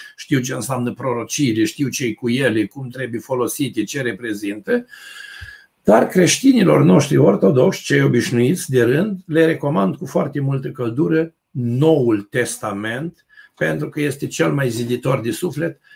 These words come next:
și să nu li scape epistola către Tit și către Petru, care e anume pentru creștini, și epistola către Iacob, care este epistola faptelor bune.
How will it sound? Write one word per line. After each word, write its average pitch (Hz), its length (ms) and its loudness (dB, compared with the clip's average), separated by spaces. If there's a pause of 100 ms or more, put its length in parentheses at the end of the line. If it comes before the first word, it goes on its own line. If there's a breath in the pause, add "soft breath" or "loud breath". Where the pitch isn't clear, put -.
și - 140 -6
să 165 140 -2
nu 165 120 4
li 147 120 4
scape - 420 -2
epistola 127 520 -2
către 123 320 -4
Tit 190 400 -6
și - 180 -14
către 135 300 -8
Petru, 170 400 -6
care 139 220 -6
e 131 80 -2
anume 143 280 -2
pentru 120 320 -6
creștini, 151 580 -6 (280 loud breath)
și - 200 0
epistola 139 540 2
către 120 300 -2
Iacob, 147 460 0
care 135 200 -2
este 139 280 0
epistola 147 600 0
faptelor 135 640 -4
bune. 95 420 -8